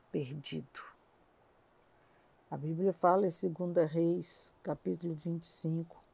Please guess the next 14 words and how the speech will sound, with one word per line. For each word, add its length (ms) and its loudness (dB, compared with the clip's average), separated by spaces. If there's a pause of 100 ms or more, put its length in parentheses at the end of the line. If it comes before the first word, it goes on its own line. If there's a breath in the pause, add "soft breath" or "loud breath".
(580 soft breath)
que 140 0
mais 300 2
uma 240 2
vez 420 2
Israel 640 2
fez 260 4
o 60 -4
que 160 -2
era 180 2
mal 400 -4
aos 220 -8
olhos 300 -2
do 120 -14
Senhor. 540 -4